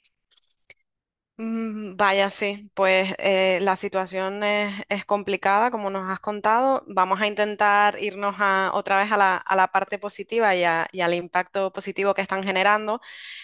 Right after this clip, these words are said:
No sé, Jacobo, si, si ustedes, mm, miden el impacto, si tienen algún, eh, informe de,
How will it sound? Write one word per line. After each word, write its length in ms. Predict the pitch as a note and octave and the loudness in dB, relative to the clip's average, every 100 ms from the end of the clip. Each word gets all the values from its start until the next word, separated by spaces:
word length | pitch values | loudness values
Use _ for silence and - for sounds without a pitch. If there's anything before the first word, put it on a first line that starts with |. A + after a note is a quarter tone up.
| - | -12
No 220 | - G3+ | 0 2
sé, 1080 | G3+ - G#3+ G#3+ G#3+ G#3+ G#3+ G#3 G#3 G#3 G3+ _ _ _ | 4 4 4 4 4 2 2 2 0 -2 -6 _ _ _
Jacobo, 460 | - G#3 A3+ A#3 G3 | -6 -2 0 0 0
si, 400 | - G3 F3+ F3 | -2 -4 -4 -4
si 180 | - G3 | -2 -4
ustedes, 480 | F3+ - F3+ G3 G3 | -2 2 4 2 0
mm, 760 | - F#3+ F#3 F3+ F3+ F3+ F3 F3 | -8 -6 -6 -6 -6 -6 -6 -8
miden 600 | - G3+ G3 G3 G3 G3 - | -4 0 2 2 0 -2 -2
el 140 | F#3+ | 0
impacto, 480 | F#3 - A3 A3+ A3+ | 0 2 2 2 -4
si 140 | G#3 | -4
tienen 240 | F#3+ F#3 F#3 | -2 0 0
algún, 580 | F3+ F#3 F#3 F#3 F#3 - | -2 -4 -6 -6 -8 -4
eh, 320 | F3+ F3 - | -2 -2 -2
informe 640 | F#3+ F3+ F#3 F#3+ F#3 F#3 F#3 | -4 0 2 2 2 2 2
de, 400 | F3+ F3+ F3+ | 2 2 0